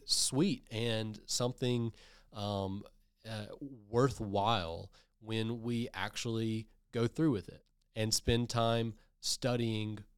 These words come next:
you know, a story out of our, our storybook Bible. And, and, you know, uh, my son James, his favorite story is when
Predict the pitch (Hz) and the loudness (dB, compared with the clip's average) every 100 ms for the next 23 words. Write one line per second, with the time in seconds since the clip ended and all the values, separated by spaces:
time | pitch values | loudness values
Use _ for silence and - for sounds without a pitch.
0 | _ 110 98 101 101 - - 117 117 117 | _ -8 -6 -4 0 0 2 4 4 4
1 | 110 107 104 101 101 - 101 - 120 113 | 2 0 0 0 -2 -4 -6 -4 -2 0
2 | 110 98 - 95 95 92 92 95 - 98 | 0 -4 -4 -4 -4 -6 -6 -10 -10 -8
3 | 92 - _ _ _ 110 101 98 98 - | -8 -12 _ _ _ 0 2 2 0 -4
4 | - 117 101 107 107 120 110 104 107 104 | -10 -8 -6 -2 0 2 0 2 0 0
5 | 110 104 107 104 104 - 107 101 98 - | 0 0 0 -2 -2 0 2 2 0 -2
6 | 101 98 90 - - _ _ 107 101 98 | -2 0 -2 -4 -12 _ _ -2 0 -2